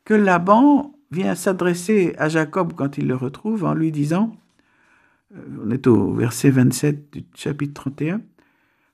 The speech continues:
Pourquoi as-tu caché ta fuite et m'as-tu évité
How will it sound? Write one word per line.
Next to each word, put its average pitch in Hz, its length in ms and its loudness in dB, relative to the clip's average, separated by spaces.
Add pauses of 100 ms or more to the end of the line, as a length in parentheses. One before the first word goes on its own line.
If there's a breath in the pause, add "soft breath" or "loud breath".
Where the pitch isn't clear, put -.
(160)
Pourquoi - 720 2
as-tu 254 760 2 (320)
caché 254 400 2
ta 202 160 4
fuite 214 560 -2 (140)
et 170 140 0
m'as-tu 185 580 -2
évité 226 800 2